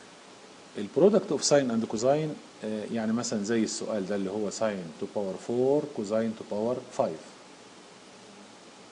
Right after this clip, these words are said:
و sine to power four، cosine to power four. الحقيقة هنا لما يكون عندي واحد من دول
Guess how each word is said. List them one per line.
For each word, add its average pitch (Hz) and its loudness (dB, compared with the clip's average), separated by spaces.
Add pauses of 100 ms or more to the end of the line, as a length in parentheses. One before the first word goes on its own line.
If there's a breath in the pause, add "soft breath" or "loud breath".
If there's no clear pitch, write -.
(220)
و 98 -8
sine 131 2 (100)
to - -8 (100)
power 110 2 (120)
four، 123 0
cosine 107 -4
to - -8
power 107 0 (120)
four. 143 2
الحقيقة 170 0
هنا 160 -4 (580 loud breath)
لما 107 0
يكون 156 0
عندي 120 -2
واحد 120 2
من 95 -4
دول 107 0